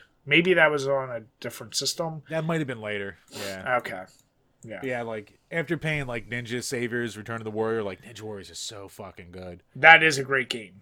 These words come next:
Speaker 1: It
Speaker 2: Yeah.
Speaker 1: really is.
Speaker 2: And then, like, the Darius series, if you like them, you like them. I'm not crazy about it, but it's a good series. Bubble Bobble. I, oh, man, I do love me some Puzzle Bobble, though. Like,
Speaker 1: Oh, shut
Speaker 2: Puzzle
Speaker 1: up.
Speaker 2: Bobble's up there, too.
Speaker 1: Shut up.
Speaker 2: What?
Speaker 1: Might, might
Speaker 2: Puzzle
Speaker 1: as well
Speaker 2: Bobble's
Speaker 1: s-,
Speaker 2: great.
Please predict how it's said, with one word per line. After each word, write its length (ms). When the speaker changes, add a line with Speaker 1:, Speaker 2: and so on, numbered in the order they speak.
Speaker 1:
It 40
Speaker 2:
Yeah. 60
Speaker 1:
really 280
is. 280
Speaker 2:
And 80
then, 100
like, 180
the 60
Darius 600
series, 420
if 180
you 100
like 200
them, 200
you 80
like 220
them. 220
I'm 160
not 200
crazy 340
about 260
it, 160
but 260
it's 140
a 60
good 180
series. 400
Bubble 340
Bobble. 440
I, 120
oh, 160
man, 200
I 80
do 160
love 200
me 80
some 140
Puzzle 280
Bobble, 320
though. 220
Like, 220
Speaker 1:
Oh, 60
shut 300
Speaker 2:
Puzzle 120
Speaker 1:
up. 60
Speaker 2:
Bobble's 340
up 160
there, 160
too. 300
Speaker 1:
Shut 480
up. 120
Speaker 2:
What? 240
Speaker 1:
Might, 240
might 140
Speaker 2:
Puzzle 40
Speaker 1:
as 60
well 100
Speaker 2:
Bobble's 160
Speaker 1:
s-, 60
Speaker 2:
great. 200